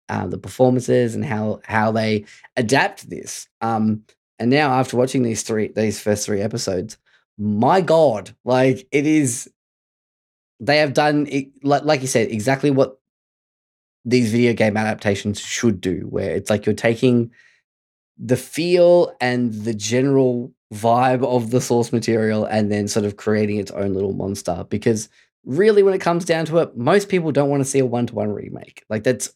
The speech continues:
that's really, that would be boring after a while. It'd be cool for the people who have played the games and be like, "Ah, look at, that's that part. I remember that." And trust me, I'm a sucker for that shit. Like, absolutely. But yeah,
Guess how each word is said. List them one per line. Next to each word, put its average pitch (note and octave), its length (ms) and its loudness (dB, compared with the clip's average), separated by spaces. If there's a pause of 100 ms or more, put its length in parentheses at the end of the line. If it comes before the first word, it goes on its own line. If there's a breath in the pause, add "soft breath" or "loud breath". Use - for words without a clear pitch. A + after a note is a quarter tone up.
that's B2 180 0
really, E3+ 540 2 (580)
that D3 140 0
would E3 140 0
be E3 120 -2
boring C3 460 2
after G#2+ 260 -6
a G#2 40 -2
while. G2 280 -4
It'd C3 140 0
be E3+ 80 -2
cool A#3 320 0
for G#3+ 100 -2
the G#3+ 80 2
people G3 260 0
who E3 200 -2
have B2 320 -2
played D3+ 240 -2
the C#3 40 -8
games C3+ 260 -2
and B2 100 -8
be C3 60 -2
like, C3+ 180 -4
"Ah, F3 560 -2
look G#3+ 120 0
at, G#3+ 80 -2
that's G#3+ 220 -4
that A#3 220 -2
part. F3 320 2
I G3+ 120 4
remember D3+ 340 2
that." C3 300 0 (320 soft breath)
And C#3+ 300 -2 (100)
trust F3+ 240 2
me, A#2 60 0
I'm A#2+ 120 0
a A2+ 60 -4
sucker - 340 0
for B2+ 120 -2
that A2 220 -2
shit. - 400 -8
Like, A2+ 400 -2 (280)
absolutely. B2+ 720 2 (540 soft breath)
But D3 280 2 (1400)
yeah, C#3+ 240 2